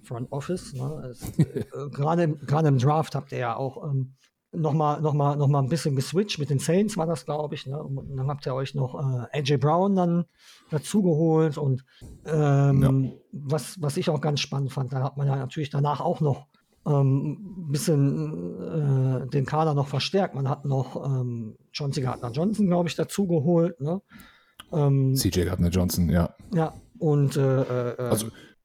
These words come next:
Speaker 1: ja, sprich dich aus.
Speaker 2: Um's vielleicht, <laughs> um's vielleicht, äh, zusammenzufassen, zu sagen für die, für die Packers-Fans, die das jetzt vielleicht nicht so mitbekommen haben, also im, im Draft, äh, First-Round-Pick Jordan Davis als erstmal gezogen, für den ist man auch ein bisschen hochgegangen.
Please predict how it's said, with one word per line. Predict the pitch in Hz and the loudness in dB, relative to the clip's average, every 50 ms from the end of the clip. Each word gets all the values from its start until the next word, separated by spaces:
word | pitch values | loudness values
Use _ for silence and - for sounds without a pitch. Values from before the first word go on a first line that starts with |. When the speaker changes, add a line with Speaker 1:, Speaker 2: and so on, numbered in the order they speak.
| _ _ - | _ _ -4
Speaker 1:
ja, | 139 175 196 - _ _ _ _ _ _ _ | -4 -4 -4 -4 _ _ _ _ _ _ _
sprich | _ - - - 139 135 | _ -16 -8 -6 -6 -6
dich | - - 135 - | -4 -6 -6 -4
aus. | 165 156 131 - - _ _ _ | -4 -4 -6 -6 -12 _ _ _
Speaker 2:
Um's | - 123 117 - | 2 2 2 4
vielleicht, | - 120 135 - - 156 - - | 4 2 2 2 -4 -6 -6 -10
<laughs> | - - | -4 0
um's | 113 123 - - | 0 0 2 4
vielleicht, | 113 107 107 104 - - | 4 4 4 2 4 2
äh, | 110 104 | 2 2
zusammenzufassen, | - - 104 98 117 139 143 117 - 123 - 139 131 123 - 107 | 4 2 2 4 4 4 4 2 0 -2 0 0 0 0 0 -2
zu | - - 110 | 0 0 2
sagen | 98 107 107 123 120 104 | 4 4 4 4 4 4
für | - 113 113 | 4 4 4
die, | 101 104 101 98 | 6 6 4 4
für | - 104 | 4 4
die | 92 90 | 2 2
Packers-Fans, | - - 110 107 - 107 98 - 95 92 90 - | 2 2 2 2 2 2 2 4 2 2 0 2
die | - 90 | 0 2
das | 90 85 - | 2 2 2
jetzt | 90 87 - | 0 0 0
vielleicht | - 90 82 82 - - - _ - - - | 0 0 0 0 -2 -4 -10 _ -14 -2 0
nicht | 92 90 - - | 0 2 2 2
so | - 82 | 0 2
mitbekommen | 92 104 - - - - 90 90 87 | 2 2 0 -2 0 2 2 2 4
haben, | 92 92 87 85 87 | 4 4 4 2 2
also | 76 80 90 85 | 0 2 2 2
im, | 80 87 85 - | 0 0 -2 0
im | - 98 87 | 0 0 2
Draft, | - 87 87 92 104 - - - - - | 2 2 2 2 0 -2 -4 -12 -10 -2
äh, | - 92 92 90 87 | 0 2 2 2 2
First-Round-Pick | - - - 87 90 - - 92 90 - - 104 90 - - - - - - - - - - - - - - - - - - | 0 0 -2 0 -2 0 0 -2 -2 0 0 -2 -2 -2 -8 -20 -18 -16 -14 -12 -10 -8 -8 -6 -4 -4 -4 -4 -4 -2 0
Jordan | - - 107 107 98 | 2 2 2 2 4
Davis | 92 107 123 151 156 160 - - - - - - | 4 6 6 6 6 4 2 2 -2 -2 -2 0
als | 190 - 139 127 - | 0 2 2 2 2
erstmal | - - 135 - - 131 123 | 2 0 0 2 2 0 0
gezogen, | 131 - - 131 123 120 127 | 0 2 4 2 4 4 4
für | - 104 | 2 4
den | 95 101 101 | 4 6 4
ist | 98 101 | 6 6
man | 107 101 | 6 4
auch | 98 - | 4 6
ein | 101 98 | 4 2
bisschen | 90 - - 98 78 | 2 4 2 4 4
hochgegangen. | 104 127 - - 135 - 113 110 107 110 117 | 4 2 4 2 2 4 6 6 6 4 4